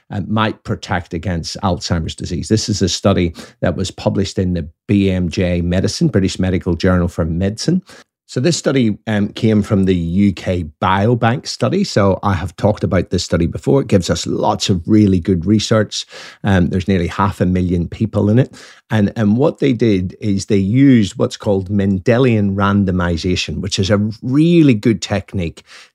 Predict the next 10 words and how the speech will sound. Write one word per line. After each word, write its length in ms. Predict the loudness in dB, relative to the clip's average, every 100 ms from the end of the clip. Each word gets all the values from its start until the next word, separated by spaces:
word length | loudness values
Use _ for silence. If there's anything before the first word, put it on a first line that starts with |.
| -4
to 140 | -4
give 320 | 0 2 2
us 340 | 2 0 -4 -10 _ _ _ -2
a 140 | -2
stronger, 1500 | 0 -4 -6 -8 -4 0 2 4 4 2 2 0 -2 -4 -8 -8
uh, 180 | -4 -4 -2
amount 380 | -2 0 0 -2
of 100 | -2
evidence 500 | 0 -2 -2 -4 -4 0
on 260 | 2 2